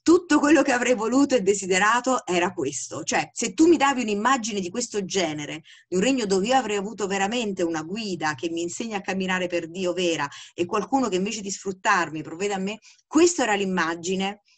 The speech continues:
eh, di restaurazione e di salvezza per i miei tempi e per la mia situazione.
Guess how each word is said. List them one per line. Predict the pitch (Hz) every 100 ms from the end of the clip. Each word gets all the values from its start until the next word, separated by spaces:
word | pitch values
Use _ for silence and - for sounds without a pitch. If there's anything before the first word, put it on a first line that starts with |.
| _ _ _
eh, | - 175
di | 180
restaurazione | 190 185 190 180 180 - 208
e | 185
di | 170
salvezza | 175 170 135 135 - 127 - _ _ _ _ _ -
per | - 196
i |
miei | 185 165
tempi | 160 165 175 151
e |
per | 156
la | 151
mia | 151 135
situazione. | - 143 131 - 139 -